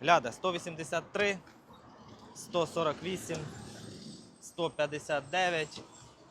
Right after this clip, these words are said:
сто сімдесят один, сто сімдесят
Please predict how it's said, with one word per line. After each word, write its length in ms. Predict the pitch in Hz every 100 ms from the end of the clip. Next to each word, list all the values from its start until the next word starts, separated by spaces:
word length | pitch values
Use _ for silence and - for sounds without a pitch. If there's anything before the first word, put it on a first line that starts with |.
| - - - - - - -
сто 320 | - - 175
сімдесят 640 | 156 143 139 151 160 147 143
один, 380 | 151 190 185 170 - - - - - - - - _ _ _
сто 400 | - - 156 110
сімдесят 680 | - 151 143 160 - 190